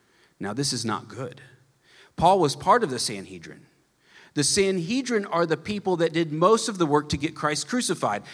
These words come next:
The Sanhedrin have just pushed James, Jesus' brother, off a wall to his death. Paul knows all of this. And Paul appears before the Sanhedrin, and that's where we pick up in our verses.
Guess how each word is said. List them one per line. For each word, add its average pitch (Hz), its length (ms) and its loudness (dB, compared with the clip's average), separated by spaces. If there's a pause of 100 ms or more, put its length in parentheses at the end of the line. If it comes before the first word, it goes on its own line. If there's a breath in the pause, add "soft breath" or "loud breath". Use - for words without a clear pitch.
(120 loud breath)
The 160 100 0
Sanhedrin 202 1000 0 (140 loud breath)
have 190 220 2
just - 360 -4
pushed - 480 0 (200 loud breath)
James, 175 520 0
Jesus' 185 440 -2
brother, 175 380 2 (100)
off 202 240 2
a 196 120 -2
wall 170 280 4
to 165 140 -4
his 127 180 -6
death. - 480 -10 (680 soft breath)
Paul 170 200 2
knows 165 320 0
all 104 140 -2
of 90 80 -12
this. - 440 -8 (580 soft breath)
And 135 100 -4
Paul 156 240 2
appears 196 380 -4
before 180 320 -2
the 147 80 -2
Sanhedrin, 151 580 -2
and 123 180 -4
that's 139 200 -2
where 143 80 -2
we 131 80 -2
pick 123 200 -8
up 117 140 -8
in 113 80 -6
our 110 80 -6
verses. - 560 -10